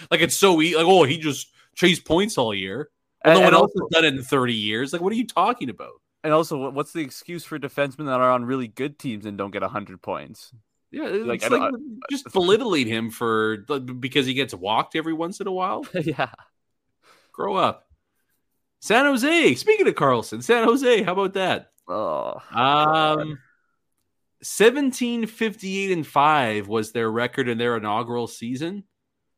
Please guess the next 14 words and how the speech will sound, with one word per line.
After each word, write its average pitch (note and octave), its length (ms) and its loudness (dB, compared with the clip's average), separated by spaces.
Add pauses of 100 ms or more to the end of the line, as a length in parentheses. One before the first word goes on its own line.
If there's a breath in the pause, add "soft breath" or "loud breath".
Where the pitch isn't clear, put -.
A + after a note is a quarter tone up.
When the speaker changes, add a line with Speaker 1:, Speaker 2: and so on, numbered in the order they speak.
(340)
Speaker 1:
I'm C#3 120 -10
going E3+ 160 -2
to E3 80 0
say D#3+ 240 0
that C#3 200 0
they C3+ 160 0
fail B2 440 -2
to A2 100 -8
top - 360 -6
that F2 240 -4
Speaker 2:
<laughs> - 0 -
Speaker 1:
record F2 400 -10
this - 220 -14
year, B1+ 200 -18